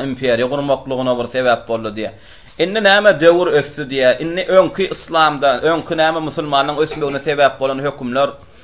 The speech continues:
wagtlar indiki musulmanyň ösmegine sebäp bolan o.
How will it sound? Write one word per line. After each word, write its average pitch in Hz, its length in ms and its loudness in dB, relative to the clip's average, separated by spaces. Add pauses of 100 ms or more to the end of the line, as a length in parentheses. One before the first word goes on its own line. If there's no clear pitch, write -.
(120)
wagtlar 131 480 2
indiki 156 360 -4
musulmanyň 151 600 0
ösmegine 135 500 -4
sebäp 131 360 0
bolan 127 220 -2
o. 127 160 4